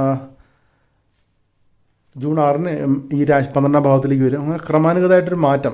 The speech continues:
ശനിയുടെ ശക്തി പ്രാപിക്കുന്നതോടെ ജീവിതത്തിലൊരു മൊത്തത്തിലുള്ള മാറ്റം, സമൂഹത്തിൽ ഇവരുടെ സ്റ്റാറ്റസും ഒക്കെ ഉയരുന്നൊരു സമയമാണ്. ഇവർ പലരും വിചാരിക്കുന്ന പോലെ ഇവർക്ക് ജോലി നഷ്ടപ്പെടുകയോ ജോലി ഇല്ലാതിരിക്കുകയോ ചെയ്യുന്നൊരു സമയമല്ല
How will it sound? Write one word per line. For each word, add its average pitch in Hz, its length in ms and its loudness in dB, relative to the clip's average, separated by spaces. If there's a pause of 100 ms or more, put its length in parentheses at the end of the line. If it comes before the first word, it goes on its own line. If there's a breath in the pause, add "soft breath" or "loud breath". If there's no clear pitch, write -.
(120)
ശനിയുടെ 151 420 0
ശക്തി 156 320 -6
പ്രാപിക്കുന്നതോടെ 151 540 0 (420 loud breath)
ജീവിതത്തിലൊരു 185 400 0
മൊത്തത്തിലുള്ള 170 400 -2 (120)
മാറ്റം, 135 300 -2 (200)
സമൂഹത്തിൽ 165 440 -2
ഇവരുടെ 180 280 -4
സ്റ്റാറ്റസും 156 520 -4 (160)
ഒക്കെ - 200 -10
ഉയരുന്നൊരു 165 500 0
സമയമാണ്. 139 320 -4 (320 loud breath)
ഇവർ 170 200 0
പലരും 170 300 2
വിചാരിക്കുന്ന 160 460 2
പോലെ 160 180 2
ഇവർക്ക് 156 280 -2
ജോലി 156 340 2
നഷ്ടപ്പെടുകയോ 151 540 -2 (500 loud breath)
ജോലി 165 320 0
ഇല്ലാതിരിക്കുകയോ 151 520 2 (100)
ചെയ്യുന്നൊരു 143 360 0
സമയമല്ല 135 380 -2